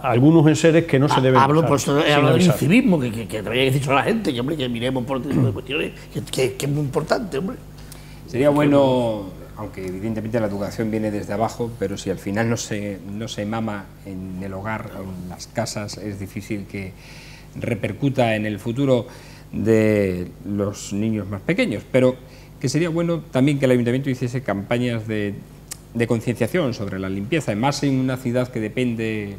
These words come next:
Speaker 3: tanto del turismo, ¿no? Y que de-, y que
Speaker 2: Se
Speaker 3: debe
Speaker 2: habló
Speaker 3: dar
Speaker 2: de
Speaker 3: una
Speaker 2: aquella,
Speaker 3: buena imagen
Speaker 2: ¿te acuerdas que se
Speaker 3: de la
Speaker 2: creó una,
Speaker 3: misma?
Speaker 2: una, una, eso de policía, la policía verde, le llamaban, ¿no? Que paseaban por la, eso sería, sería bueno,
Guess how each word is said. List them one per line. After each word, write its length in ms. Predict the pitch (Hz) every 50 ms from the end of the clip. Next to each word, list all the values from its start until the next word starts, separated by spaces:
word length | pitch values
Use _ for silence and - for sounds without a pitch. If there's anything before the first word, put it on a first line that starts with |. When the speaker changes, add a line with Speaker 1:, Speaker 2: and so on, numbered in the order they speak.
| -
Speaker 3:
tanto 240 | - 127 131 123 120
del 160 | 110 110 104
turismo, 420 | 107 110 135 175 156 127 120 123 127
¿no? 180 | 135 147 156
Y 120 | 139 120 110
que 100 | 117 107
de-, 160 | 101 104 104 107 -
y 40 | 127
que 60 | 123
Speaker 2:
Se 100 | 107 127
Speaker 3:
debe 160 | 135 147 165
Speaker 2:
habló 140 | 196 165 165
Speaker 3:
dar 80 | 170 170
Speaker 2:
de 60 | 185
Speaker 3:
una 80 | 165 151
Speaker 2:
aquella, 180 | 139 - 135 143
Speaker 3:
buena 260 | 156 185 175 160 156
imagen 500 | 151 147 156 - - - - 135 117 104
Speaker 2:
¿te 60 | 143
acuerdas 260 | 143 147 175 190 214
que 180 | 190 120 190 185
se 0 |
Speaker 3:
de 140 | 220 - 131
la 80 | 135 135
Speaker 2:
creó 80 | 151 180
una, 100 | 143 -
Speaker 3:
misma? 180 | - 95 - 156
Speaker 2:
una, 220 | 151 156 143 143 143
una, 320 | 139 139 143 139 135 139
eso 160 | 131 - 131
de 80 | 127 123
policía, 640 | 123 143 123 117 113 - 143 139 135 131 131 123 120
la 280 | 120 120 120 123 120
policía 240 | 113 110 98 131 120
verde, 260 | 135 175 196 190 160
le 80 | 143 135
llamaban, 280 | 139 180 190 165 143
¿no? 140 | 147 175 175 - -
Que 60 | 139
paseaban 840 | - 127 - - 127 131 139 135 127 127 113 107 - - - - - - - - - - - -
por 120 | 117 120
la, 100 | 117 117 - - - - -
eso 220 | - - 180 185 160
sería, 200 | 127 135 - 113 135 156 151 - - -
sería 180 | - 123 120 117
bueno, 500 | 123 170 175 185 160 135 135 123 117